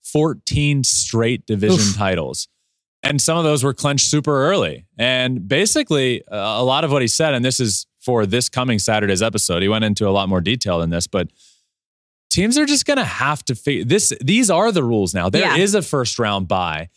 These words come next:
Speaker 1: And you, you do, you want that for your pitching and to, to be able to line up, but you're just gonna have to learn how to, how to handle that. And this is where I think managers make their money.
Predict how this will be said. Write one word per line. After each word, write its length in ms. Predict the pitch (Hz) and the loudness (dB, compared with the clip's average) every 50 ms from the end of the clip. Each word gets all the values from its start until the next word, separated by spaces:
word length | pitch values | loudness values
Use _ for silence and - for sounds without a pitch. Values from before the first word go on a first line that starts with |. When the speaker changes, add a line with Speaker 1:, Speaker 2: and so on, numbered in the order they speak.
| _ _ - | _ _ -4
Speaker 1:
And 280 | - 165 165 165 156 | -2 0 0 0 2
you, 220 | 156 185 208 202 180 | 2 2 2 2 0
you 220 | 131 170 202 220 190 | 0 2 2 2 2
do, 240 | 165 214 247 262 | 2 2 2 2
you 240 | 208 156 175 202 214 | 2 2 2 2 2
want 400 | 190 165 160 175 190 202 190 - | 4 2 2 2 2 0 0 0
that 260 | - 143 120 104 - | -2 -2 -2 -2 -4
for 200 | - - 139 143 139 | -4 -2 0 0 2
your 180 | 135 135 143 | 2 0 0
pitching 500 | 120 - - 165 170 - - 135 113 101 104 | -2 -2 -4 -2 -2 -2 -2 -2 -2 -2 -2
and 140 | 104 107 - | -2 -4 -2
to, 200 | - 127 120 107 | -4 -4 -4 -4
to 100 | - - | -6 -4
be 120 | 123 135 | -2 0
able 140 | 147 151 147 151 | 0 2 2 2
to 40 | 135 | 2
line 320 | 127 131 131 139 139 131 | 2 2 2 2 0 0
up, 240 | 139 160 156 131 - _ _ _ _ _ _ _ _ | 0 0 0 -2 -6 _ _ _ _ _ _ _ _
but 100 | - 175 | 0 2
you're 80 | 196 220 | 2 2
just 160 | 233 262 - | 0 0 0
gonna 140 | - 302 285 | 0 0 0
have 200 | 240 233 240 247 | 0 0 -2 -2
to 100 | - 262 | 0 0
learn 360 | 247 208 175 180 196 214 220 202 | 2 2 2 2 4 4 4 4
how 240 | 185 196 196 208 202 | 4 2 2 0 0
to, 360 | - 214 208 202 202 180 - - _ _ | 0 0 0 2 0 0 -4 -6 _ _
how 240 | - - 147 175 196 | -6 -2 0 0 2
to 320 | 202 196 196 196 175 - - - | 2 2 2 0 0 -2 -4 -4
handle 340 | 113 127 190 226 247 220 131 | -2 0 0 2 2 2 2
that. 300 | 104 95 95 95 - - - - - _ - | 2 0 -2 -2 -6 -10 -16 -20 -12 _ -2
And 160 | 143 156 151 | 0 2 2
this 340 | 123 104 123 180 202 196 - | 2 2 2 2 2 2 2
is 160 | 233 226 185 | 0 0 2
where 220 | 160 170 170 170 165 | 2 0 2 2 2
I 120 | 160 143 | 0 0
think 300 | 120 - 143 143 131 117 | -2 -2 -2 -2 -2 -2
managers 680 | 117 120 120 123 123 123 104 107 120 120 117 107 - - _ _ _ _ - | 0 0 0 2 0 0 0 0 0 0 0 -2 -2 -4 _ _ _ _ -2
make 260 | 107 113 110 104 - | -2 0 0 -2 -2
their 180 | 101 107 101 98 | 0 0 0 2
money. 400 | 95 87 85 80 69 58 90 | 0 0 -2 -4 -6 -12 -16